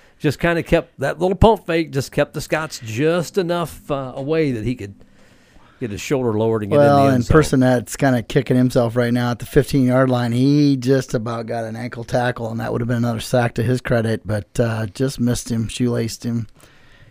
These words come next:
Speaker 1: Now, in basketball, in basketball sense, you gotta, you gotta take the ball handler. You can't, you can't drop off for the passer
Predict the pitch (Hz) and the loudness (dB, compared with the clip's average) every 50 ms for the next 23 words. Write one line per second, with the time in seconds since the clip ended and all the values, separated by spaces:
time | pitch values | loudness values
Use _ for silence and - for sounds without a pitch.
0 | - - - 117 110 104 95 98 98 95 104 135 147 180 160 - - 127 95 95 | -16 -10 -6 -4 -4 -4 -4 -6 -8 -6 -4 -4 -4 -4 -4 -4 -6 -6 -4 -4
1 | 80 73 76 82 - - 117 101 92 90 117 143 156 - - - 101 95 85 80 | -4 -4 -6 -8 -10 -12 -12 -12 -10 -10 -8 -8 -8 -8 -8 -6 -4 -4 -4 -6
2 | - - - 101 80 80 85 - - - 110 120 117 110 101 - 110 123 139 123 | -8 -8 -6 -6 -6 -6 -8 -12 -10 -6 -2 -2 0 0 -2 -4 -2 0 0 0
3 | - - 139 117 - - 104 120 120 107 85 95 85 80 76 65 - - - - | 0 -2 -4 -4 -4 -4 -2 -2 -2 -2 -2 -4 -8 -8 -10 -12 -16 -18 -14 -12
4 | 92 87 - 113 107 92 - - - 117 113 110 107 - - 123 113 107 - - | -10 -6 -4 -4 -6 -6 -8 -16 -18 -14 -10 -10 -8 -6 -4 -6 -6 -6 -12 -20
5 | _ _ - - _ - 147 107 135 135 127 123 - 131 131 127 - - 123 104 | _ _ -20 -20 _ -14 -8 -4 -4 -4 -4 -4 -4 -2 -2 -2 -4 -4 -6 -4
6 | 104 - 120 123 110 - - - 80 71 | 0 0 0 0 0 -4 -6 -8 -8 -10